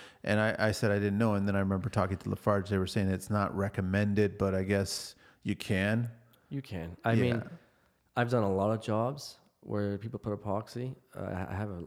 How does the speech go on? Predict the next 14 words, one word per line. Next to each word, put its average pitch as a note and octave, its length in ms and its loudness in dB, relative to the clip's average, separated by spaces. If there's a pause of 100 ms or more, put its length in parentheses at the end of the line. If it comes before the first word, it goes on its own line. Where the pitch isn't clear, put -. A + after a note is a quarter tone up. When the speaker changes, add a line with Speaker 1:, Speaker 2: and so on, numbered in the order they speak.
Speaker 2:
a - 220 -12
rather F#2+ 300 -4
large F2+ 420 -6
one G#2 160 -4
coming F#2 340 -4
up. A2+ 220 -6 (920)
Uh, G2 260 0
I A#2 100 2
don't A#2+ 180 2
get A2 140 0
involved G2+ 440 -2
in A#2 60 -2
the A2+ 60 -2
epoxy, B2+ 480 -6